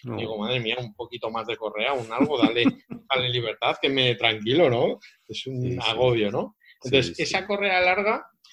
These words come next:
Speaker 2: nos puede simplificar muchísimo el paseo. Yo,
Speaker 1: Sí.
Speaker 2: em,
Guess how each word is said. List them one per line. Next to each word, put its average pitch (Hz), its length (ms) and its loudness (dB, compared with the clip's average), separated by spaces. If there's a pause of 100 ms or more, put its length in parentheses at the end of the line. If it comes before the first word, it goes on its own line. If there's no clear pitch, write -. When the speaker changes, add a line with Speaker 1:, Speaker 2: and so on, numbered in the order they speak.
(160)
Speaker 2:
nos 143 500 4
puede 220 540 6
simplificar 156 920 2
muchísimo 190 480 -2
el 113 80 -2
paseo. 110 440 -2 (200)
Yo, 208 460 4
Speaker 1:
Sí. 170 60 2
Speaker 2:
em, 143 540 2